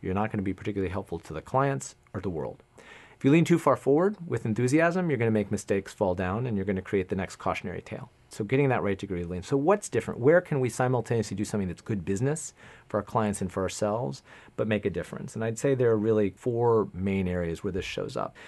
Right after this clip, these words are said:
It's, you know, what are we bringing to the table? Number one, sometimes it's innovation. Sometimes it's not just executing a transaction that's out there. It's what's the transaction of tomorrow. So this S D G linked bond we did with the Italian utility Enel is a really great example of that, which is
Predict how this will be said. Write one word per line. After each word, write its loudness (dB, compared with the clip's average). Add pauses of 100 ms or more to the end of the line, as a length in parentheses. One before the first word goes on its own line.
(200)
It's, -6
you 2
know, 2
what 2
are 6
we 2
bringing 2
to -2
the -10
table? -10
Number -2
one, 4
sometimes 2
it's -4
innovation. 0 (720)
Sometimes 2
it's -4
not 2
just 0
executing 0
a -2
transaction -4
that's -10
out 0
there. 0
It's -6
what's 0
the -2
transaction -2
of -6
tomorrow. -6
So 0
this -2
S 0
D 0
G -2
linked 0
bond 0
we 0
did -2
with -6
the -2
Italian -4
utility -4
Enel -4 (320)
is -2
a 0
really 4
great 2
example -8
of -8
that, -8
which -6
is 0